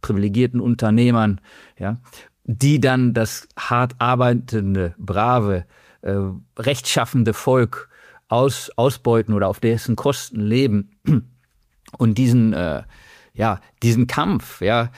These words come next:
da, die, die Jugend, äh, die, die mag das natürlich auch, wenn, wenn sie ei-, einen Grund hat, für etwas Gutes zu kämpfen. Das hat Milei eben auch verstanden,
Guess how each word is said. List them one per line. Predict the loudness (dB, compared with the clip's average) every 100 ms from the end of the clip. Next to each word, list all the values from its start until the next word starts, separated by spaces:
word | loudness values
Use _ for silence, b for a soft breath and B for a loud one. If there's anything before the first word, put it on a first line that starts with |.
| B
da, | -4 -2
die, | 0 -2
die | 0
Jugend, | 0 2 0 -2 -4
äh, | -4 -2 -2 -4 -4 -4 -6
die, | -6 -4 -2 -4 -6 -10 b b
die | 0
mag | 2 0
das | -2
natürlich | -2 -2 -2 -2
auch, | -2 0
wenn, | 0 0
wenn | 0 -2
sie | -4
ei-, | -4 -4 -4
einen | -4 -2 0
Grund | 2 2 2
hat, | -2 -2 -8 -20 b b
für | -2 2 2 -2 -6
etwas | -2 -2 0
Gutes | 0 2 0 -2
zu | 0
kämpfen. | 2 2 0
Das | 0 0
hat | 0
Milei | 2 2 2
eben | 2 -2
auch | 0 -2
verstanden, | 0 -4 -2 -6 -4 -4 -4